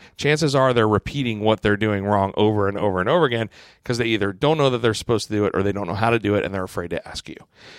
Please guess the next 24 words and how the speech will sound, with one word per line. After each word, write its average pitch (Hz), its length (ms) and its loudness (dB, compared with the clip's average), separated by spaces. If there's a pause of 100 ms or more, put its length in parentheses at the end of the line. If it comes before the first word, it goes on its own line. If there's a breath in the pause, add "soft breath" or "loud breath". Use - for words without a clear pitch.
(380 loud breath)
And 123 300 0
the 123 120 -4
other 175 140 -2
thing 139 180 -6
is, 117 380 -4
is 110 160 -2
post-flight 98 640 -4
is 95 200 -10 (120)
just 117 300 0
as 104 100 -4
important. 98 540 -4 (720 loud breath)
What, 143 320 -2
what 170 200 0 (100)
should - 200 0
I 139 80 4
have 131 140 0
done 135 160 0
the 127 60 0
day 127 140 4
we 117 120 0
landed 113 340 0
at 104 120 -2
the 104 120 -2
airport? 120 420 -2